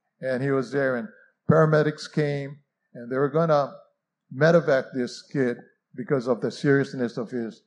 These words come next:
injuries. So as they're leaving, I'm asking the paramedic, uh, "What's up with this guy?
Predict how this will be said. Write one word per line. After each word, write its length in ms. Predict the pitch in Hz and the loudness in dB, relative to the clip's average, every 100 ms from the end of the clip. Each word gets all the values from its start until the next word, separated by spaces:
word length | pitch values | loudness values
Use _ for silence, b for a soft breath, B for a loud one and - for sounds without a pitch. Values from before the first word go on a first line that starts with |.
| _ | _
injuries. 580 | 147 151 139 107 87 - _ _ _ _ _ _ _ | -6 -6 -4 -6 -6 -16 _ _ _ _ _ _ _
So 300 | - 139 131 | -2 2 2
as 340 | 135 147 139 127 | 4 4 4 4
they're 220 | 180 170 | 4 4
leaving, 600 | 143 175 175 143 104 98 _ _ _ _ _ _ | 4 2 2 2 0 -4 _ _ _ _ _ _
I'm 180 | 127 135 | -6 0
asking 380 | 139 139 156 135 | 0 0 -4 -2
the 80 | 123 | 0
paramedic, 580 | 139 131 127 123 120 - _ _ _ _ _ - | 2 2 2 0 0 -4 _ _ _ _ _ -4
uh, 380 | 123 123 117 117 - _ _ _ _ _ _ _ _ | 0 2 0 -4 -14 _ _ _ _ _ _ _ _
"What's 240 | - 131 170 | -2 2 4
up 160 | 156 | 2
with 120 | 143 131 | 0 -4
this 180 | 127 | -6
guy? 240 | - 113 | -4 -4